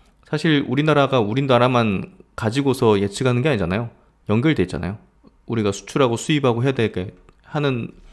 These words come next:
과정에서 경제 성장률이 나오는 거기 때문에 중국과 유럽의 이제 경기 둔화 우려가 커지면 당연히 추가적인 하향 조정될 가능성이 높다는 부분도,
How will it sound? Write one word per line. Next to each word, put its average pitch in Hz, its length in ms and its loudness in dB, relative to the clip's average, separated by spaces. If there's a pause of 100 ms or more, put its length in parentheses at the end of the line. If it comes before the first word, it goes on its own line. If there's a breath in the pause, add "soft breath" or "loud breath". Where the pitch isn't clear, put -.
(1040 loud breath)
과정에서 113 540 -2
경제 107 260 -2
성장률이 123 480 -2
나오는 95 280 0
거기 92 180 -4
때문에 87 480 -6 (540 loud breath)
중국과 139 420 -2
유럽의 117 380 0
이제 95 140 -2
경기 117 1040 -2
둔화 131 240 0
우려가 101 320 0
커지면 170 560 -2 (160)
당연히 95 580 -4
추가적인 127 500 -4
하향 127 300 -4
조정될 95 500 -4
가능성이 95 380 -4
높다는 98 360 -2
부분도, 87 600 -6